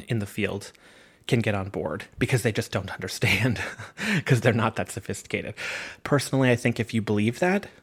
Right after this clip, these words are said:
it says something about your, unfortunately, it says something about your level of narcissism,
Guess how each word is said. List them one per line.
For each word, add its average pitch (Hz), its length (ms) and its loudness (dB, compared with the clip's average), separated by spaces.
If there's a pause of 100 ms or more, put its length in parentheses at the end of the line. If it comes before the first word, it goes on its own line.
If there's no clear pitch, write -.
(500)
it - 120 -2
says 117 240 4
something 113 320 2
about 104 320 0
your, 101 340 0 (960)
unfortunately, 110 640 2
it 113 100 -4
says 101 140 0
something 101 240 -2
about 101 200 0
your 104 140 -2
level 101 280 0
of 95 100 -6
narcissism, 98 800 -4